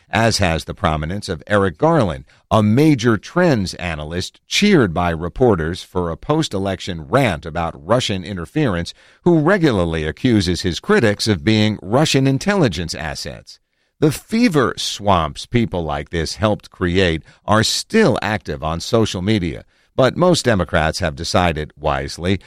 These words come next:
to let the Mueller investigation run its course or wait for reporting that justifies drawing new conclusions.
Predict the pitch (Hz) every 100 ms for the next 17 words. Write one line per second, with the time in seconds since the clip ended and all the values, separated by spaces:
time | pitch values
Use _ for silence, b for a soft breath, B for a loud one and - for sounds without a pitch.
0 | b - 151 175 - 147 196 175 107 -
1 | 95 87 85 - 87 87 85 90 80 98
2 | 123 90 - - 139 80 76 - b -
3 | 113 104 - 127 180 - 110 92 85 -
4 | 127 92 87 87 90 180 185 - 82 87
5 | 67 67 69 - 104 95 90 - 113 139
6 | 104 101 90 120 117 95 - - _